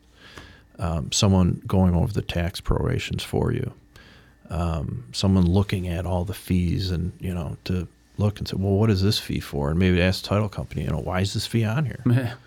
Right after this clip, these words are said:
Speaker 1: You know, please take that off." Um,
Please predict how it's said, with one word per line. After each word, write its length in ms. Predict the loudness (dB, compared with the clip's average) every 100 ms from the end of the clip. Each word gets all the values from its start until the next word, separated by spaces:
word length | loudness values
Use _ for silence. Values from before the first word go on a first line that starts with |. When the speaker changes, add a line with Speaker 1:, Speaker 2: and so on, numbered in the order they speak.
| -8
Speaker 1:
You 100 | -4
know, 100 | -4
please 280 | 0 0 2
take 240 | 0 0
that 180 | 0 0
off." 600 | 0 -2 -8 -14 -20 -20 -20 -20 -20 _ -2
Um, 520 | 2 2 2 0 -4